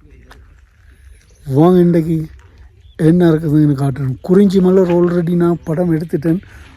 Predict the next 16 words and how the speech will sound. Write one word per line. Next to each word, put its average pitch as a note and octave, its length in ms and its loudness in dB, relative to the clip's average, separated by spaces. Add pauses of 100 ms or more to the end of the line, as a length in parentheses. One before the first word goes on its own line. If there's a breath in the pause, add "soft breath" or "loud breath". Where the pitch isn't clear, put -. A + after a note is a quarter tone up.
(100)
குறிஞ்சி F3 340 -2
மலர் E3+ 320 0
என்று E3 340 -4
சொல்றது, D#3+ 460 -2 (560 loud breath)
சொன்னதுக்கு E3 600 0
அது E3+ 200 0 (180)
பெருசா E3 460 0
ஒண்ணும் E3+ 340 2
ஒரு D#3 240 0
போகன்வில்லா E3 580 4
மாதிரி E3 300 2 (420 loud breath)
ஒரு D3+ 460 2 (120)
பூ D#3+ 320 -2
தான் D#3 260 2
பூத்து D3+ 320 0
இருக்குது. C#3 300 -2